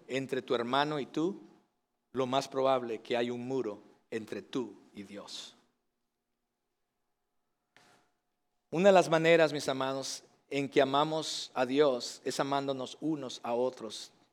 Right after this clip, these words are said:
Jesús lo enseña. Así es que si no andamos en armonía con alguien, necesitamos buscarlo. Si hemos hecho mal o algo malo a alguien, mis amados, necesitamos corregirlo.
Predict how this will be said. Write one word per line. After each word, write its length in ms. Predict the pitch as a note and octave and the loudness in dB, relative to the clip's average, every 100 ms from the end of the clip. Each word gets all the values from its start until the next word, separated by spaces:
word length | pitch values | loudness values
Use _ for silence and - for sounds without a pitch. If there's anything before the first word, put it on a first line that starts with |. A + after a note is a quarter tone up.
| - | -10
Jesús 260 | B2+ C#3 A#2+ | -8 -6 -4
lo 100 | B2+ | -6
enseña. 420 | A2+ B2+ A#2+ G#2+ _ _ _ _ _ _ _ _ _ _ _ _ _ - | -6 -10 -10 -16 _ _ _ _ _ _ _ _ _ _ _ _ _ -12
Así 100 | D#3+ | -8
es 40 | |
que 140 | D3+ F3+ | -2 0
si 80 | E3 | 0
no 100 | E3 | 0
andamos 380 | E3 E3 E3 | 4 4 4
en 100 | D#3+ | -2
armonía 500 | D3 C3+ C3+ D3 D#3+ | 0 0 -2 -2 -2
con 200 | D#3 D3 | -2 -2
alguien, 440 | C#3+ D3+ D#3 E3 E3+ | 0 0 0 -4 -4
necesitamos 720 | B2+ B2+ A#2 A#2+ - C3 C3 | -10 -10 -10 -10 -4 -4 -6
buscarlo. 560 | A2+ A2 - G#2+ G#2+ G#2+ - _ _ _ _ _ _ _ _ _ | -10 -12 -8 -8 -10 -18 -20 _ _ _ _ _ _ _ _ _
Si 200 | - D3+ | -2 6
hemos 300 | E3+ F3+ - - | 6 6 0 2
hecho 480 | E3 E3 E3+ D#3 - | 2 4 2 2 0
mal 640 | B2+ B2+ C3+ D3+ D#3+ E3 - | -8 0 6 6 6 2 -6
o 200 | - B2+ | -2 2
algo 240 | C#3 D3 D3 | 2 2 0
malo 420 | C#3+ C#3+ D3+ D3 | 2 2 4 4
a 100 | C3 | 6
alguien, 460 | D#3 D3+ E3+ F3+ F#3 - _ _ _ | 4 4 0 -2 -4 -18 _ _ _
mis 160 | - - | -12 -6
amados, 220 | C3+ D3 | 0 0
necesitamos 500 | C#3+ C3 B2+ C#3 C#3 | -2 -4 -2 -2 -2
corregirlo. 720 | - A#2+ A#2 - C3 A2 G#2+ | -4 -4 -6 -6 -6 -6 -10